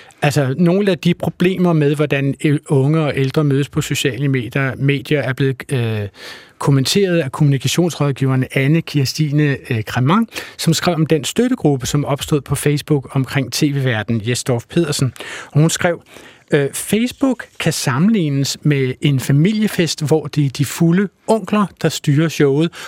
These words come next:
og hvor festens unge gæster kun nødtvunget, øh, er med og sidder og stirrer ned i tallerkenen og venter på, at de må gå fra bordet." Og det er, øh, hun som tager så og pinder det lidt ud og siger, hvad er det så, hun lægger mærke til, at de her mennesker siger?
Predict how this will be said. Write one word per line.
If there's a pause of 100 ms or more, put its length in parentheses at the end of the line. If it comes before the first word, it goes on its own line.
og
hvor
festens
unge
gæster
kun
nødtvunget, (140)
øh, (200)
er
med (320)
og
sidder
og
stirrer
ned
i
tallerkenen
og
venter
på,
at
de
må
gå
fra
bordet." (600)
Og
det
er, (120)
øh, (100)
hun
som
tager
så
og
pinder
det
lidt
ud
og
siger,
hvad
er
det
så, (120)
hun
lægger
mærke
til,
at
de
her
mennesker
siger?